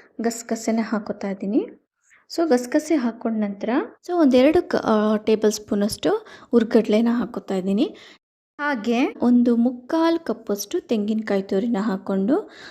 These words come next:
ಸ್ವಲ್ಪ ನೀರನ್ನ ಹಾಕ್ಕೊಂಡು, ಆ, ನೀಟಾಗಿ, ಆ, ಪೇಸ್ಟ್ ಮಾಡ್ಕೊಳ್ಳೋಣ, ರುಬ್ಬಿಟ್ಕೊಳ್ಳೋಣ. ನಾನೀಗ ಒಂದು ಪಾತ್ರೆನ ತಗೊಳ್ತಾ ಇದ್ದೀನಿ. ಪಾತ್ರೆನ ಬಿಸಿ ಆಗಕ್ಕಿಟ್ಟು,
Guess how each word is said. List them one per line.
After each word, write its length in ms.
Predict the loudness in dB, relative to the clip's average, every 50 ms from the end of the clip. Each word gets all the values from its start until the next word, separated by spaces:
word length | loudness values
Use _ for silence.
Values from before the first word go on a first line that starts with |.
| -20 -8
ಸ್ವಲ್ಪ 320 | -2 2 2 2 2 4 2
ನೀರನ್ನ 360 | 2 4 2 2 0 0 0 0
ಹಾಕ್ಕೊಂಡು, 720 | 0 -2 -2 -4 -4 -6 -4 -4 -2 -2 -2 -4 -4 -6 -10 -20 -20 -20 _ -6
ಆ, 120 | -2 0 2
ನೀಟಾಗಿ, 840 | 2 4 4 2 2 0 0 -2 -2 0 -2 -2 -2 -4 -8 -10 -6 -4
ಆ, 140 | -4 -4 -2
ಪೇಸ್ಟ್ 400 | -2 0 0 0 0 -2 -2 -2
ಮಾಡ್ಕೊಳ್ಳೋಣ, 540 | 0 0 -2 -2 -2 -2 -2 -2 0 0 0 0 2
ರುಬ್ಬಿಟ್ಕೊಳ್ಳೋಣ. 720 | 2 2 2 2 0 -2 -2 -2 -2 0 0 0 0 -2 -4 -4 -6 -8 _ _ _ -10 -4 -2
ನಾನೀಗ 320 | 0 2 2 2 2 2 2
ಒಂದು 300 | 0 0 0 -2 -2 -2
ಪಾತ್ರೆನ 480 | -2 -2 -2 -2 -2 -2 -2 -2 -2 -2
ತಗೊಳ್ತಾ 480 | -2 -4 -4 -4 -6 -8 -8 -6 -6 -6
ಇದ್ದೀನಿ. 400 | -4 -4 -4 -2 -2 -2 -2 -4
ಪಾತ್ರೆನ 480 | -6 -8 -8 -4 0 2 2 2 2 2 2 2
ಬಿಸಿ 360 | 2 2 0 -2 -4 -4 -2
ಆಗಕ್ಕಿಟ್ಟು, 1040 | -2 0 0 -2 -2 -2 -4 -2 -4 -4 -6 -6 -10 -12 -10 -8 -6 -6 -6 -6